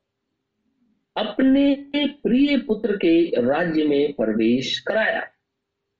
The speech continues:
ठीक है, हम कंफ्यूज नहीं होंगे, क्योंकि उसका मैंने कहा कि जब तक वो अगर महायाजक है तो महायाजक के रूप में दिखाई दे रहा है वो,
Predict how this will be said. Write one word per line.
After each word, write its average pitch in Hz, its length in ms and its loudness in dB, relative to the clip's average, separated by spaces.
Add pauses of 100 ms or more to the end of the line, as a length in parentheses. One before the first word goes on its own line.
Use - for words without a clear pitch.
(600)
ठीक - 440 -4
है, 190 300 -4 (100)
हम 120 100 0
कंफ्यूज 160 500 0
नहीं 180 240 2
होंगे, - 440 -8 (720)
क्योंकि 156 580 0
उसका 165 420 0
मैंने 131 300 0
कहा 160 280 -2
कि 127 300 0
जब 147 160 -4
तक - 340 -6 (460)
वो 135 140 2
अगर 131 260 0
महायाजक 147 540 0
है 170 160 0
तो - 320 -6
महायाजक 131 480 0
के 165 160 2
रूप 139 240 -4
में 151 140 -2
दिखाई 110 320 -2
दे 92 140 -2
रहा - 120 -2
है - 60 -4
वो, - 200 -20